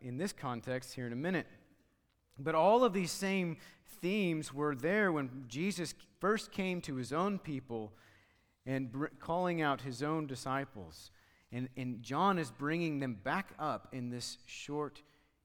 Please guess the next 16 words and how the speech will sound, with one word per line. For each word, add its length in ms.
encounter. 680
But 120
it's 140
all 340
centered 800
on 200
this 160
desire 880
on 140
the 80
part 440
of 100
these 220
Gentiles, 800
these 200
Greeks, 640